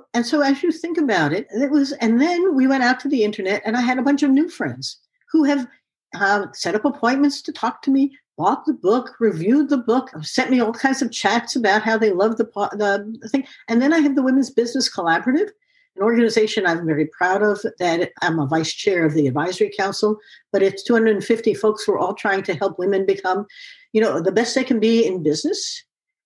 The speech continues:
And that's led to new friends who have led to others.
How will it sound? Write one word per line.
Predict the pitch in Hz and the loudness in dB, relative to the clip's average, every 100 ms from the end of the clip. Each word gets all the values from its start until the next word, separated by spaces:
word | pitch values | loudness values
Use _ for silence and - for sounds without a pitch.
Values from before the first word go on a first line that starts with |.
| - | -4
And | 202 214 214 | 0 2 2
that's | 233 - 240 | 0 -2 0
led | 220 | 0
to | 220 | 0
new | 202 196 226 | -2 0 2
friends | 277 - 247 330 453 - - _ _ _ - | 0 -2 -2 -2 -4 -8 -14 _ _ _ 0
who | 240 208 | 2 2
have | 190 | 2
led | 202 214 | 2 0
to | 233 - | -2 -2
others. | 190 226 403 403 - | 0 0 0 -4 -8